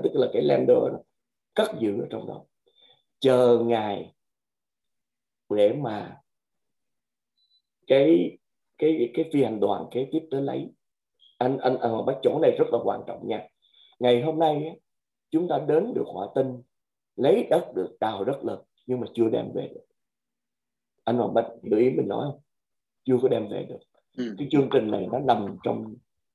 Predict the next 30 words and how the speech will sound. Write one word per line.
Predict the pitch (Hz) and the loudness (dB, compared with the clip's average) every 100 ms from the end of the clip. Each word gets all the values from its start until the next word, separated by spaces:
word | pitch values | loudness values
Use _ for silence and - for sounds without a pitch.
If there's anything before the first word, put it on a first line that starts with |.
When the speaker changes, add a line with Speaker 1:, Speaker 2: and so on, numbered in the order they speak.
| _ _ _ _ _ _ _ - | _ _ _ _ _ _ _ -4
Speaker 1:
tương | 123 | -2
lai. | 107 101 - - _ _ _ _ _ - | -2 -8 -14 -20 _ _ _ _ _ 2
Thì | 131 | 4
bây | 151 160 | 6 6
giờ | 147 135 123 | 6 6 6
nasa | 139 151 156 165 151 143 | 4 4 2 0 2 0
đó | 139 160 - | -2 -8 -4
đã | 135 | -4
hợp | 120 107 - | -2 -4 -2
tác | 156 240 185 | -2 -2 -4
với | 160 | -4
lại, | - - - _ _ _ _ _ _ - | -4 -8 -12 _ _ _ _ _ _ 2
đây | 135 | 4
là | 131 | 4
một | 107 | 0
cái | 147 147 | -8 -2
cố | 139 151 | 2 4
ý | 165 | 4
nha | 208 151 | 2 -2
anh | 123 | -2
Hoàng | 107 | 0
Bách, | 120 - - | 0 -2 -8
tôi | - | -8
sẽ | - 117 | -4 -2
nói, | 135 - - _ _ _ - | -2 -4 -8 _ _ _ -6
hợp | 113 - | -6 0
tác | 156 180 208 | 0 0 0
với | 190 | -2
lại | 120 - - - _ _ _ _ | -2 -6 -8 -12 _ _ _ _
cái | - 120 - - | 0 2 2 -2